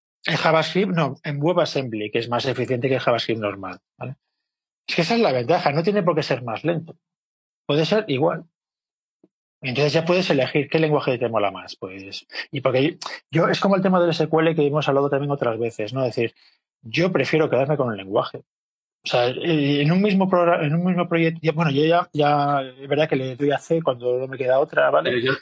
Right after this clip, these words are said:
Speaker 2: yo comentaba más por el punto de, por ejemplo, yo algunas de esas librerías las utilicé y a día de hoy te pueden tirar de las G P Us directamente.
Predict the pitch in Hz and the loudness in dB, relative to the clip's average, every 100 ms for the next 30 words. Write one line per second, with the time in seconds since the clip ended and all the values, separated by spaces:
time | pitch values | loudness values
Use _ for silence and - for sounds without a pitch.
0 | - - 135 143 139 139 135 139 - 135 | -10 -6 -2 0 0 0 2 0 0 -2
1 | - 135 135 135 123 123 117 113 127 123 | 0 -2 0 -2 -2 0 0 0 2 2
2 | 120 131 123 131 - 110 117 113 123 135 | 2 0 0 -2 -2 -2 0 0 0 -2
3 | 104 - - 110 - 123 - 120 107 113 | -4 -8 -6 -4 -2 -4 -4 -2 0 0
4 | 113 120 120 120 123 123 120 113 107 98 | 0 -2 -2 -2 -2 -2 -2 0 0 0
5 | - 104 98 117 113 98 - 104 123 113 | -2 -4 -2 -2 -2 -4 -2 0 0 -2
6 | - | -6